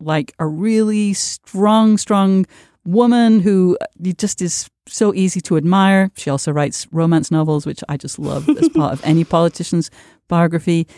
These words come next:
At the time that we're taping on Wednesday morning, she still hasn't conceded, but it's not looking good for her chances.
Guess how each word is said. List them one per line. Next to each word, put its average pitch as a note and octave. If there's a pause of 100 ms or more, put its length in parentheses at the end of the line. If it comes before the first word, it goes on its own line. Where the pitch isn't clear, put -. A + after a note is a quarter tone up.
(220)
At A3
the A3+
time B3+
that A#3
we're A3
taping G3+
on F3
Wednesday F3
morning, F#3 (160)
she -
still F3+
hasn't E3
conceded, D3+ (300)
but D#3
it's E3
not F3
looking D3
good D3
for C#3
her C3+
chances. F#3